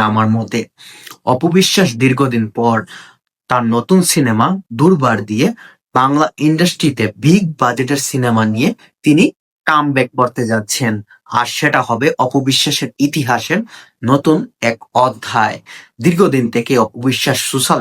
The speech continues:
মিডিয়ায় কোনো সিনেমা বা কোনো অ্যাক্টিভিটিস দিয়ে তিনি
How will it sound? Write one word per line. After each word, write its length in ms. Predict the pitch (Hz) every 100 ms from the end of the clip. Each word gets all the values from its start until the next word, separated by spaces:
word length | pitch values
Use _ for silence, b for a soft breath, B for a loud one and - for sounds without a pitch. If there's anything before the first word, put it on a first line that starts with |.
| 110
মিডিয়ায় 280 | 110 135 151
কোনো 140 | 139 151 175 -
সিনেমা 400 | 156 160 113 123 - B B B
বা 100 | 117 -
কোনো 140 | 143 156 -
অ্যাক্টিভিটিস 500 | 156 220 208 196 135 -
দিয়ে 200 | 113 131 - b b b
তিনি 200 | - 175